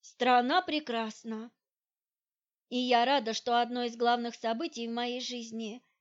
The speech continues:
произойдет именно здесь», отозвалась Вика.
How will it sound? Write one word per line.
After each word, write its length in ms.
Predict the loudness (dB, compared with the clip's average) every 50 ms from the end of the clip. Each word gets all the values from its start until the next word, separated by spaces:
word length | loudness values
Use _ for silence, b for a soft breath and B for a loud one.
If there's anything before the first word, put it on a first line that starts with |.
| _ _ -2
произойдет 800 | 0 0 2 0 0 0 2 2 2 0 0 -2 -2 -2 -2 -2
именно 440 | -2 -2 0 -2 -2 -2 -4 -6
здесь», 540 | -6 -8 -6 -6 -6 -6 -6 -10 -16 -20 -20 _ _ _ _ _ _ _ _ _ _ _ _ -10
отозвалась 680 | -8 -6 -6 -6 -4 0 2 2 4 2 2 -2 -4 -8
Вика. 480 | -8 -8 -10 -10 -12 -12 -12 -12 -14